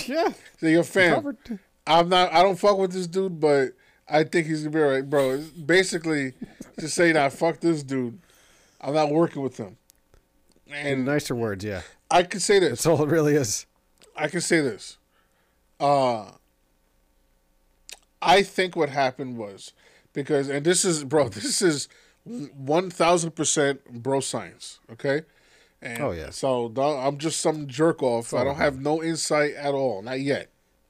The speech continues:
Speaker 2: Maybe one day.
Speaker 1: It is verified bro science,
Speaker 2: Yeah.
Speaker 1: but bro science
Speaker 2: What I
Speaker 1: at
Speaker 2: think
Speaker 1: the end of the
Speaker 2: happened
Speaker 1: day.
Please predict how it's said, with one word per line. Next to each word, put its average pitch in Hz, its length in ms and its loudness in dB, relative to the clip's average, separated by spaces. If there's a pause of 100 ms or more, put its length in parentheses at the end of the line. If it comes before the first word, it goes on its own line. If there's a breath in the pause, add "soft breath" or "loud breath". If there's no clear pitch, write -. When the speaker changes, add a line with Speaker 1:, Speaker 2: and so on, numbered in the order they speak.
(340 soft breath)
Speaker 2:
Maybe 147 200 -4
one 147 220 -2
day. 113 120 -6
Speaker 1:
It 104 100 -6
is 104 140 -6
verified 120 540 0
bro 95 160 -8
science, 127 440 -6
Speaker 2:
Yeah. 101 60 -8
Speaker 1:
but 104 180 -6 (160)
bro 107 160 -2
science 90 380 -10
Speaker 2:
What 139 120 2
I 170 140 6
Speaker 1:
at 202 80 0
Speaker 2:
think 196 220 -6
Speaker 1:
the 143 80 -6
end 123 160 0
of 82 60 -16
the 80 60 -16
Speaker 2:
happened - 120 -20
Speaker 1:
day. - 40 -20